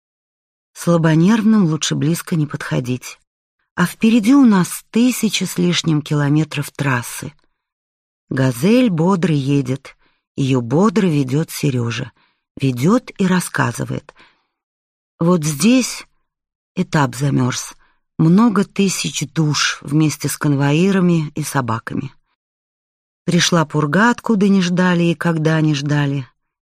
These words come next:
Все замерзли. Вот здесь мост обвалился. Как раз, когда по нему заключенных гнали. Видите, еще сваи торчат. А красивый был мост.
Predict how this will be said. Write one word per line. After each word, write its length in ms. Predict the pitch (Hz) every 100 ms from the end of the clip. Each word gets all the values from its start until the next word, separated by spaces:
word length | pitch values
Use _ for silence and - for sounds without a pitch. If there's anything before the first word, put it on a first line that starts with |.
| _ _ _ _
Все 300 | - - 202
замерзли. 640 | 160 135 117 117 117 - - _ _ _ _ _ _ _ _ _ _ _ _
Вот 180 | 165 151
здесь 560 | 165 202 262 - - _ _ _ -
мост 420 | 160 160 151 -
обвалился. 800 | 147 143 147 143 139 - - 139 _ _ _ _ _ _ _
Как 200 | - -
раз, 180 | 208 -
когда 320 | 165 156 143
по 100 | 151
нему 260 | 151 156
заключенных 760 | 147 143 147 151 - 147 135 131
гнали. 440 | 127 135 131 131 117 _ _ _ _
Видите, 520 | - 175 202 170 -
еще 220 | 147 - 147
сваи 360 | - 160 147
торчат. 640 | 131 143 - - 139 - _ _ _ _ _ _ _
А 120 | 165
красивый 600 | - 233 214 196 196 196
был 240 | 165 165
мост. 480 | 151 143 135 - -